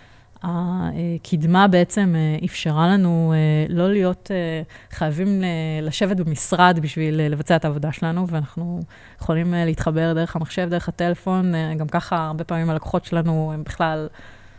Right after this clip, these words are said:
לא איפשהו באזור החיוג שלנו, כנראה. אה,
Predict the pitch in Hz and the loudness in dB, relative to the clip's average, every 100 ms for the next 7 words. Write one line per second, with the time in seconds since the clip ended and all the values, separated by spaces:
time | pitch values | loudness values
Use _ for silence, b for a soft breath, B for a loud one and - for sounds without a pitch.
0 | B B 185 180 185 185 180 170 - 196 | B B 2 6 8 10 8 4 0 -2
1 | 185 165 170 165 175 - 170 160 160 151 | 0 4 4 4 4 4 2 2 2 4
2 | 160 226 277 254 262 277 349 B B B | 6 4 2 0 -2 -2 -6 B B B
3 | B B - | B B -2